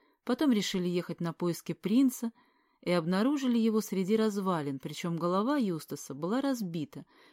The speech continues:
его мутило, и чувствовал он себя ужасно. Однако тут же приказал вернуть беглянку. Куда там? Девушке и след простыл. А Юстас сам нуждался в помощи, поэтому они перевязали его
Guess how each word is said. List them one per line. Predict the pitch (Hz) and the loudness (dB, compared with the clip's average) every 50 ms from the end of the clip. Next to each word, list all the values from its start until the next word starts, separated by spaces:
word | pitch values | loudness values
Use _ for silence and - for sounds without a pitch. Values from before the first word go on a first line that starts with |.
| _ - | _ -8
его | - 170 151 156 | -6 -4 -2 -2
мутило, | 151 151 147 143 - - - 240 269 240 233 | -2 -4 -4 -6 -6 -4 -2 0 0 0 0
и | 220 - - - 156 | -2 -4 -6 -8 -8
чувствовал | - - - 262 285 - - - 233 233 233 - - | -8 -6 -4 -4 -4 -4 -2 -2 0 0 0 0 0
он | 214 214 208 | 0 0 -2
себя | - - - 175 185 190 185 - _ | -2 -4 -8 -8 -6 -8 -8 -8 _
ужасно. | 214 214 180 156 147 131 131 - - - - 160 - _ _ _ _ _ _ _ _ _ _ _ _ _ _ _ - | -6 -6 -4 -6 -6 -8 -10 -12 -16 -18 -18 -18 -20 _ _ _ _ _ _ _ _ _ _ _ _ _ _ _ -6
Однако | - 156 151 190 254 311 320 - 226 | -6 -2 2 4 4 4 2 0 -2
тут | - - 247 262 233 | -2 2 2 2 2
же | 247 269 | 2 0
приказал | - - 247 - 214 208 175 196 220 240 | -2 -4 -2 0 0 2 2 4 4 4
вернуть | 226 208 202 190 180 185 190 190 | 4 4 2 2 2 0 0 0
беглянку. | 190 240 208 220 208 190 165 151 147 - - 147 143 - _ _ _ _ _ _ _ _ | 0 0 0 2 2 2 0 -2 -4 -4 -6 -8 -10 -10 _ _ _ _ _ _ _ _
Куда | - - 156 147 139 170 214 240 | -10 -8 -6 -4 -2 -2 -2 -4
там? | 233 - 151 147 151 - _ _ _ _ _ _ _ - | -4 -6 -8 -8 -10 -12 _ _ _ _ _ _ _ -4
Девушке | 190 196 262 311 302 285 - - - - | 0 2 2 4 2 2 0 -2 -4 -4
и | - 262 | -4 -4
след | - - 202 175 165 151 - | -4 -2 -2 -2 -2 -2 -4
простыл. | - 156 156 - - - 147 147 143 151 - _ _ _ _ _ _ _ _ _ _ _ _ _ - | -6 -8 -8 -8 -10 -10 -10 -12 -12 -14 -18 _ _ _ _ _ _ _ _ _ _ _ _ _ -6
А | 165 165 | -4 -2
Юстас | 170 208 240 247 - - - 220 - | 0 0 0 -2 -2 -4 -4 -6 -4
сам | - - - 247 240 196 180 | -6 -4 -2 0 0 0 0
нуждался | 175 160 165 165 180 170 165 - 170 165 | -2 -2 -2 -2 -2 -2 -2 -2 -6 -6
в | - - | -6 -6
помощи, | _ 254 262 269 226 190 170 - - 170 | _ 0 2 4 4 2 0 -2 -4 -6
поэтому | 156 - 180 190 233 285 285 - 240 233 240 226 | -4 -2 0 2 2 2 2 2 2 2 2 0
они | - 190 185 185 175 | 0 0 0 0 0
перевязали | - 185 190 190 185 196 175 165 175 170 165 156 | 0 0 0 2 2 0 0 0 0 0 0 0
его | 151 151 156 151 165 214 254 285 | 0 -2 -2 -2 0 0 0 -2